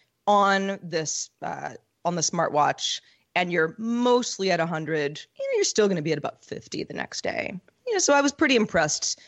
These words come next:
out of the gate with the battery life. Pairing the, uh, my iPhone, 'cause I'm an iPhone user, with the Fitbit app and, and the Versa two, which is kind of what you have to do right away.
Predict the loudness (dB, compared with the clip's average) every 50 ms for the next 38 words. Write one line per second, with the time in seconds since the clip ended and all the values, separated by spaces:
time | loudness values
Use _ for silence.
0 | -14 -6 -4 -2 -2 -2 -4 -6 -6 -4 -4 -2 -2 -4 -6 -6 -6 -4 -4 -4
1 | -6 -8 _ _ _ -14 -6 -4 -2 -2 -2 -2 -4 -4 -2 -2 -2 -2 -2 -2
2 | -2 -2 -4 -6 -12 -18 -20 -20 -20 -20 -20 -20 _ _ 0 2 4 4 6 4
3 | 4 2 2 0 0 0 0 0 0 0 0 0 2 2 0 0 0 0 0 0
4 | 0 -2 -2 -4 -6 -6 -6 -6 -4 -4 -2 -2 -2 -2 -2 -2 -2 -2 -4 -6
5 | -6 -4 -4 -4 -2 0 2 2 2 2 0 -4 _ _ -20 -20 _ -4 -2 -2
6 | 0 -2 -4 -6 -2 -2 -2 -2 0 0 2 2 4 4 4 2 2 -2 -6 -20
7 | _ _ _ -6 -2 0 0 0 0 0 -4 -6 -8 -10 -6 -2 0 0 0 0
8 | 0 0 -2 -2 -2 -6 -8 -4 -4 -2 -2 -2 -2 -2 -2 -2 -4 -4 -6 _
9 | -4 -2 0 0 2 2 2 2 2 0 0 -4 -6 -4 -4 -2 0 0 0 0
10 | 0 0 0 0 2 2 0 0 -2